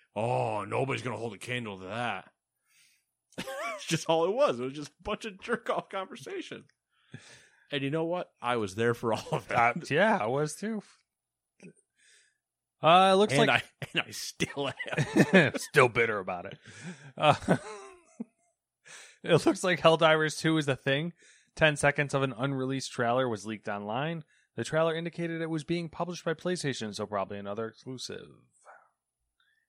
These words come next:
Speaker 1: If this isn't subtitled, like, Dive Harder.
Speaker 2: Yeah, I mean, that's a, that's a,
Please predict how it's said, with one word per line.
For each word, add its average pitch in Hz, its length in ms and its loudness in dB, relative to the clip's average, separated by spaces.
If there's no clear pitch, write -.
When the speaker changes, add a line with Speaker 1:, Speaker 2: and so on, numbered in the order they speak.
Speaker 1:
If 120 160 -8
this 131 380 -2
isn't 113 280 -4
subtitled, 95 600 -4
like, 87 180 -8
Dive 87 300 -6
Harder. 87 460 -8
Speaker 2:
Yeah, 92 140 -8
I 76 40 -20
mean, 85 160 -20
that's 98 180 -14
a, 80 60 -18
that's 107 220 -8
a, 90 100 -8